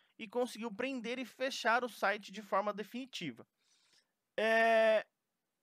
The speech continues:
a Dark Web geralmente se acessa através de mecanismo de buscadores indexador store,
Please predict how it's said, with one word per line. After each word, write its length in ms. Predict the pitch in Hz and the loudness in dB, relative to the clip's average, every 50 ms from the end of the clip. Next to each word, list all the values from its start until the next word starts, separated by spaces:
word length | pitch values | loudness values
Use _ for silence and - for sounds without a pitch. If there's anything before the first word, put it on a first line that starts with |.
| _ _ _ _ | _ _ _ _
a 120 | 233 294 | 0 2
Dark 280 | 302 320 294 277 - - | 4 4 2 2 2 2
Web 280 | 240 247 262 233 240 | 4 4 4 2 0
geralmente 440 | 220 220 240 254 254 240 240 247 - | -2 0 0 0 0 -2 -4 -8 -4
se 80 | - 240 | -2 -2
acessa 400 | 220 220 - 233 226 247 233 226 | -2 0 0 -2 -2 0 -2 -4
através 420 | 208 220 214 202 196 208 208 202 | -2 -2 -2 0 0 -2 -2 -4
de 60 | 202 | -4
mecanismo 540 | 202 202 196 202 208 196 196 202 185 190 185 | -8 -8 -6 -4 -4 -4 -4 -8 -10 -12 -12
de 80 | 170 175 | -12 -12
buscadores 640 | 175 185 - - 180 175 170 175 180 170 160 - | -12 -12 -6 -4 -4 -2 -2 -2 -4 -4 -6 -10
indexador 640 | - 180 175 180 185 175 - - 151 151 156 156 151 | -12 -10 -6 -6 -6 -6 -6 -6 -8 -6 -6 -8 -8
store, 420 | 147 - - - - 135 156 196 | -8 -12 -10 -2 0 2 2 2